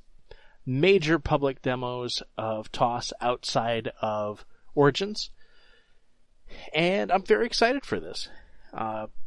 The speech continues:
I know all of the weird slots have sold out for it, uh, but I also know that,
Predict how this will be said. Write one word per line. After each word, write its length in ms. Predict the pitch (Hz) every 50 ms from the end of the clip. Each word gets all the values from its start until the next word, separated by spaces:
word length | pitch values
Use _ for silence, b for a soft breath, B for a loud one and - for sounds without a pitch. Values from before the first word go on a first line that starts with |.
| - - - -
I 80 | 135
know 180 | 131 127 123 123
all 260 | - 123 120 131 139
of 100 | 139 131
the 120 | 135 135
weird 280 | 123 123 123 127 127 127
slots 380 | - - 117 123 143 - - -
have 180 | 135 117 -
sold 320 | - - 120 110 107 110 107
out 260 | 98 104 131 - -
for 320 | - - - 113 110 123
it, 300 | 185 262 - - - - - -
uh, 200 | - 107 107 104
but 140 | - 107 107
I 40 | 110
also 300 | 110 117 110 - - 113
know 260 | 107 110 110 113 117
that, 400 | 117 113 101 107 113 - - -